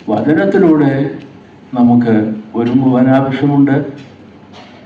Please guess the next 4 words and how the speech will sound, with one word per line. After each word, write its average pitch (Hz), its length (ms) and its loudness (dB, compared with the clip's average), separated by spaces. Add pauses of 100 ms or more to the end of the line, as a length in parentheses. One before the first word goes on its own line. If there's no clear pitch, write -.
(260)
നമ്മളുടെ 175 380 0
ജീവിതചര്യകളിലൂടെ 196 1600 2
ആവശ്യമുണ്ട്. 107 760 -2 (1120)
അതിന് 135 320 2